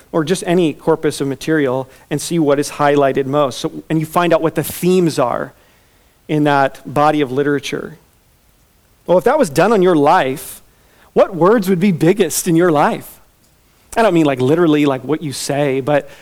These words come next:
but what would define your life? Would Christ be the biggest word there? Or would some other word dominate everything outside of it? A-, and, and it would be the focal point that the,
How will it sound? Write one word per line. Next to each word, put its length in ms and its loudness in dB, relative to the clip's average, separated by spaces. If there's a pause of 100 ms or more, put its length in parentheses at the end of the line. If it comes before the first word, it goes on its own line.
(140)
but 160 -4
what 240 -2
would 480 0
define 580 0
your 140 0
life? 480 -10 (160)
Would 160 0
Christ 680 -2
be 140 0
the 100 0
biggest 400 -2
word 300 -2
there? 320 2 (1300)
Or 80 2
would 160 2
some 400 0
other 200 4
word 600 0 (180)
dominate 640 2
everything 640 0
outside 680 0
of 120 -6
it? 160 -10 (300)
A-, 120 -2
and, 240 0 (220)
and 100 2
it 80 0
would 160 0
be 140 0
the 120 0
focal 500 0
point 340 -4
that 160 -2 (340)
the, 240 -2